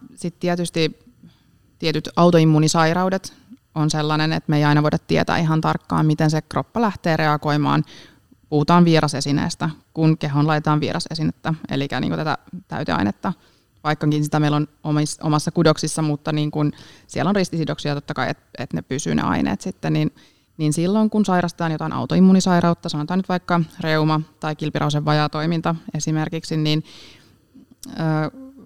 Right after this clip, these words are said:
kroppa voi reagoida vähän erillä tavalla siihen ja silloin se voi lähteä hylkimään ja puhutaan tämmöisestä kapseloitumisesta. Elikkä sen hyalurinin ympärille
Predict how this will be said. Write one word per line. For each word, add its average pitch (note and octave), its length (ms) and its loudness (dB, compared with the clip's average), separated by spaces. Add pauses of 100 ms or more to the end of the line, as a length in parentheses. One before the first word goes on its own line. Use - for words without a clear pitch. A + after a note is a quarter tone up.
(260)
kroppa F3 300 -6
voi G#3 120 2
reagoida D#3+ 420 2
vähän D3 240 -4
erillä D3+ 260 -2
tavalla D#3+ 360 -2
siihen D3+ 420 -2
ja D3+ 180 -2 (260)
silloin D3+ 360 0
se D3 100 -2
voi D3 120 -2
lähteä C#3+ 380 -4
hylkimään D#3 640 0 (140)
ja D3 80 -4
puhutaan D3 440 2 (580)
tämmöisestä D3 320 -4
kapseloitumisesta. D3+ 800 -4 (600)
Elikkä D3+ 260 0
sen D#3 160 4
hyalurinin D#3 480 4
ympärille D#3 560 4